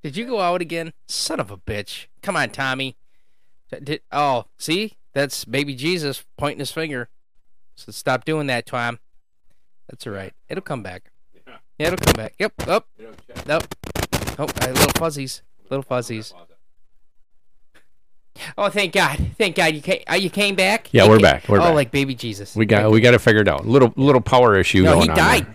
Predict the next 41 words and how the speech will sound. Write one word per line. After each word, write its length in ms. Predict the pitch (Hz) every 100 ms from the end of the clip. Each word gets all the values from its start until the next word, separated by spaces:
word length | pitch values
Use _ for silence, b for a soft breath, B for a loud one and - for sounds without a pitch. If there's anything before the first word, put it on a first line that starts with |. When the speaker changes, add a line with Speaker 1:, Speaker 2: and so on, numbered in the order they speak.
| -
Speaker 2:
but 220 | 76 64 - - - - - - -
Speaker 1:
Baby 180 | 151 143
Jesus 360 | 120 127 110 -
did. 260 | 127 101 -
Speaker 2:
Yeah? 340 | - 87 135 - -
Speaker 1:
Yeah. 260 | 131 139 123 - - -
When 120 | 139
he 100 | 135
ran 280 | 127 151 156
on 160 | 143
water. 400 | 135 170 165 - - - - - - 113
And 160 | 110
Mom 200 | 113 139
always 240 | 143 156 147
says, 260 | 208 175
"No 180 | 131 151
running 300 | 160 180 190
on 140 | 208 214
water." 420 | 269 226 190 -
<laughs> 0 |
Speaker 2:
<laughs> 600 | - 98 - - 104 -
Especially 340 | - - - 123
when 100 | 104
you 60 | 107
don't 180 | 117
know 80 | 117
how 80 | 113
to 80 | 110
swim. 400 | - 190 160 131 -
Speaker 1:
Yeah. 360 | 135 - 160 - B 175 139
And 100 | 160
then 80 |
that 140 | 160 123
big 180 | 156 123
flood 360 | - 156 139
and 300 | 131 123 113 -
his 220 | 147 117
head 140 | 143 131
on 200 | 120 113
the 140 | 110
ark. 380 | 131 120 -